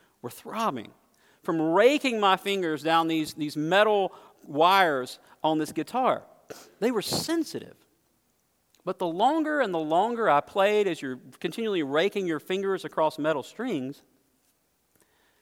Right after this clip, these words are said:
they became less and less sensitive until eventually calluses were on the tips of my finger, and I couldn't fi-, didn't have a whole lot of feeling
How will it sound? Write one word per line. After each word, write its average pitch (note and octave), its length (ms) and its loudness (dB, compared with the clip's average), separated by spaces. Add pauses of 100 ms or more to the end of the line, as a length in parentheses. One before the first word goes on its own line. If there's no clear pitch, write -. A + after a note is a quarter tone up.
(220)
they G3 140 0
became A3 400 -4
less F#3 560 0
and D3+ 100 -4
less B2+ 180 -4
sensitive A3 480 -6
until D#3 220 -8
eventually D#3 380 -6
calluses F3+ 640 0
were E3 80 -4
on D3 80 -2
the C3 80 -8
tips - 240 -12
of D3+ 60 -6
my C3+ 120 -2
finger, F3+ 400 -8 (260)
and D3 140 -4
I D3 40 -6
couldn't G#3+ 280 -10
fi-, - 140 -6
didn't G3 240 -8
have F#3 140 -4
a - 20 -10
whole F#3 260 -4
lot E3+ 160 -4
of C#3 80 -14
feeling B2+ 400 -8